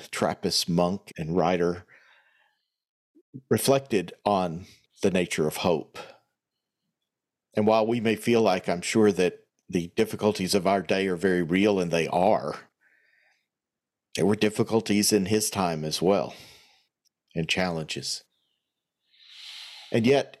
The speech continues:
he centered on the peace he found in God and in God's creative work. And here, as we are at the first Sunday of Advent and looking at hope and talking about a new church year and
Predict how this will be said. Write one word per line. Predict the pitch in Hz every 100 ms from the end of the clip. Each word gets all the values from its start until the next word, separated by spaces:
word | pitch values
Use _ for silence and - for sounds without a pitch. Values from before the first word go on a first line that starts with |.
| - - -
he | - - 151 165
centered | 156 - 120 110 113 110 104 -
on | 101 101 101 101 104 - _ _ _
the | -
peace | - 165 160 -
he | 107
found | - 95 85 78 80 - _ _
in | - 98
God | 113 120 80 - - _ _ _ _ _ _ _ _ _ _
and | 101
in | 98 90
God's | 104 104 104
creative | - - 110 92 90 92 87 - -
work. | 87 78 69 - - - _ - - - - - _ _ -
And | 107
here, | 113 156 156
as | 117 117 -
we | 101 107 113 120
are | 101
at | 95 95
the | -
first | - 113 -
Sunday | 110 98 90
of | 85
Advent | 85 82 80 76 76 - - - _ -
and | 92 85
looking | 92 110 117 107
at | 98
hope | - - 90 87 -
and | 82
talking | 78 117 117 104
about | 90 90 90
a | 87
new | 87 98
church | 95 - 95 -
year | 85 95 95 87
and | 80 73